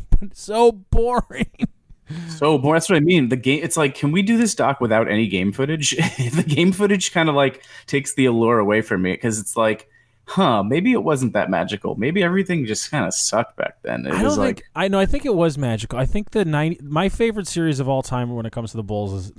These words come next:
Speaker 1: unfortunately, against your team. It's the ninety-three playoffs. Like, I just remember that being a physically brutal series.
Speaker 2: Yeah.
Speaker 1: And I loved, loved, loved the Sonics Bulls series in ninety-six.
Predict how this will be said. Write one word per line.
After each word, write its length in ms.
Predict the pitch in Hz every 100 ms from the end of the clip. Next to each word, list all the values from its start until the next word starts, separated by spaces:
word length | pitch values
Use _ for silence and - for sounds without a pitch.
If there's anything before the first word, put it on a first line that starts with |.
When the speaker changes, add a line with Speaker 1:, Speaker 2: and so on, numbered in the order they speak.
| 107
Speaker 1:
unfortunately, 500 | 120 107 127 131 110
against 200 | 104 95
your 120 | 107
team. 180 | 104 110
It's 100 | 95
the 60 | 113
ninety-three 460 | 123 131 - 110 92 -
playoffs. 560 | - 113 92 76 - - -
Like, 140 | 110
I 140 | 131 160
just 160 | 165
remember 180 | 185 170
that 140 | 147
being 160 | 127 131
a 80 | 107
physically 580 | - - 127 131 - 120
brutal 420 | 98 117 123 113
series. 640 | - 95 73 69 92 - - _ _ _ _ _ _ _ - -
Speaker 2:
Yeah. 240 | - 113 - _ _ -
Speaker 1:
And 260 | 123 123 117
I 160 | 120 127
loved, 560 | 127 127 131 151 147 127
loved, 260 | 139 120
loved 420 | 117 127 123 113
the 360 | 107 113 - 107
Sonics 540 | - - 117 117 101
Bulls 300 | 92 98 90
series 440 | - 101 80 78 82
in 100 | 95
ninety-six. 800 | 95 92 87 - 98 - - -